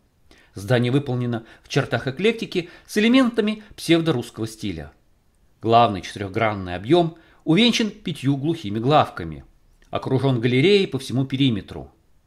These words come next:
Галерея представляет собой апсиду с опиранием арок на сдвоенные необычной формы полуколонны, точёные из белого камня.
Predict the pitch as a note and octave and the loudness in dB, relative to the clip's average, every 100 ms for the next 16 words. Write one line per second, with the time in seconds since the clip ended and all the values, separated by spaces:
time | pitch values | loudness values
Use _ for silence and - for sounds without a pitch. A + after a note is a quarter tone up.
0 | _ _ - B2 D#3 A#3+ C#4 F3+ - C3+ | _ _ -6 2 4 4 2 -2 -2 0
1 | F3+ F3+ D#3+ E3 - A2 G#2 - - - | 0 0 -2 -2 -4 -8 -8 -8 -14 -8
2 | C#3 C3+ B2+ B2+ C3 D#3 F#3 G#3 D3+ B2+ | -4 0 2 2 0 4 4 4 0 -4
3 | A2+ G2 A2 A#2+ C#3 D#3+ E3 - C3 C3 | -4 -2 -2 0 0 -2 -4 -6 0 2
4 | C3 F3+ F#3+ E3+ C#3 C3+ C#3 A#2 G2 G2+ | 2 -2 -4 -2 0 0 -2 -4 -6 -6
5 | A2 G2+ E2+ E2 D#2 D2+ _ _ _ - | -4 -4 -6 -8 -10 -14 _ _ _ -4
6 | - D3 F3 F#3+ F#3+ C#3+ G#2+ F#2+ F#2 F#2+ | 0 2 2 0 -2 -4 -4 -6 -6 -8
7 | - F2+ D#2+ D#2+ | -6 -6 -6 -12